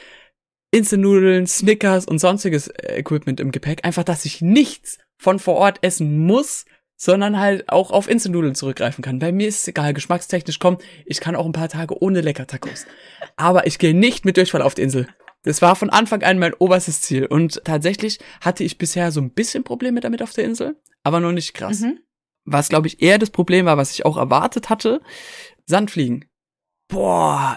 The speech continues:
Speaker 1: ey, du wirst zum Streuselkuchen, sobald du nackt rumläufst.
Speaker 2: Yep.
Speaker 1: Und das kommt nicht rüber, weil die Kamera es nicht einfängt. Aber wir waren,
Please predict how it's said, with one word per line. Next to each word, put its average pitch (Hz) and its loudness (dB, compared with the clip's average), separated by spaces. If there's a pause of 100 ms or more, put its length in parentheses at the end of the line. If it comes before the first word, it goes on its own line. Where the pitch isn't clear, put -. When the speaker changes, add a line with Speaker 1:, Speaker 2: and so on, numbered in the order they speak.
Speaker 1:
ey, - -6
du 156 -2
wirst 202 0
zum 190 -2
Streuselkuchen, 170 -2
sobald 127 -4
du 127 -4
nackt 123 -6
rumläufst. 175 -4
Speaker 2:
Yep. - -6 (540)
Speaker 1:
Und 160 2
das 180 2
kommt 226 2
nicht 185 0
rüber, 170 4
weil 160 2
die 170 -4
Kamera 180 -2
es 156 -4
nicht 190 -2
einfängt. 151 -2
Aber 160 0
wir 151 0
waren, 160 -2